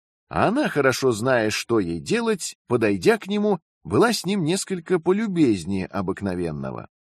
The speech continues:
Тогда Каландрина коснулся ее ладанкой,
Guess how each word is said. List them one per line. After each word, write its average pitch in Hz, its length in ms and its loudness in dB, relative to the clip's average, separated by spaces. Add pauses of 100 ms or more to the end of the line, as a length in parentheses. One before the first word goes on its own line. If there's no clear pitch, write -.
(380)
Тогда 87 680 -2 (320)
Каландрина 127 720 2
коснулся 131 800 -2
ее 98 380 -2
ладанкой, 113 840 0